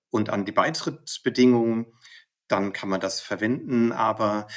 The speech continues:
ich, ich weiß nicht ganz, wie wir den Begriff gut gebrauchen können. Mir klingt er doch zu sehr nach Assimilation. Also das ist ein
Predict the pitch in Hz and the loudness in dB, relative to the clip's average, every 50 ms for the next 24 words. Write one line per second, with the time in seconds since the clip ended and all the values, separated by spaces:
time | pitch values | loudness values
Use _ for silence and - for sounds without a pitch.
0 | - - - - - - - - - _ _ _ - - - - - - - - | -14 -14 -14 -16 -18 -18 -20 -20 -20 _ _ _ -14 -12 -12 -12 -14 -14 -14 -14
1 | - - - - - - 185 - _ - 127 127 - 165 - - 113 107 107 104 | -12 -10 -10 -12 -12 -16 -20 -6 _ 2 2 2 2 -4 -2 0 0 0 0 -4
2 | - 120 120 117 139 127 120 117 120 - 127 123 123 - - - 135 127 123 - | -6 -10 -4 -4 0 0 0 0 0 0 0 -2 -2 -4 -12 -8 -6 -6 -4 -6
3 | - - - - 123 - 101 104 107 123 120 131 117 - - - 98 95 95 95 | -8 -8 -4 -4 -4 -2 2 2 2 2 2 -2 -4 -4 -2 -6 -4 -4 -4 -2
4 | 98 107 104 - - 139 139 127 - - 95 - - - 117 107 107 110 107 104 | -2 -4 -4 -2 -6 -2 -2 -2 -2 -2 -4 -4 -8 -6 -4 0 0 2 2 2
5 | 104 104 101 - - - _ _ _ _ _ _ 131 131 - 135 117 113 107 110 | 0 -2 -2 -4 -10 -20 _ _ _ _ _ _ -6 -6 -4 -4 -2 2 2 2
6 | 110 110 - - - 147 113 98 90 - - - - _ 104 95 - - - 95 | 0 0 -4 -4 -4 -4 -2 -4 -6 -8 -10 -16 -8 _ -6 -6 -4 -6 -10 -8
7 | - - - - 101 95 98 98 92 | -8 -8 -6 -4 -4 -4 -4 -8 -12